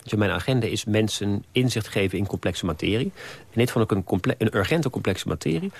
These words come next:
Omdat ik ook meevoel met, eh, de natuurbeschermingsagenda. En ik gewoon vind dat die v-,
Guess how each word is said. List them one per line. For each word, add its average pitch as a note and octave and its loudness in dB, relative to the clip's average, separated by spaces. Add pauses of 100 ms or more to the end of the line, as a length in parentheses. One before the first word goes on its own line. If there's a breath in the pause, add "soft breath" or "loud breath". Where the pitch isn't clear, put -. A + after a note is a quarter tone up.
(500 loud breath)
Omdat A#2+ 2 (300)
ik - -2 (280)
ook D3+ 2
meevoel A2+ 2 (120)
met, G#2+ -2 (180)
eh, G#2+ 2 (880)
de G#2+ 0
natuurbeschermingsagenda. C3 0
En B2+ 2
ik A2+ 0
gewoon A2+ 0 (120)
vind D3 2
dat C3 -2
die A#2 -4
v-, - -14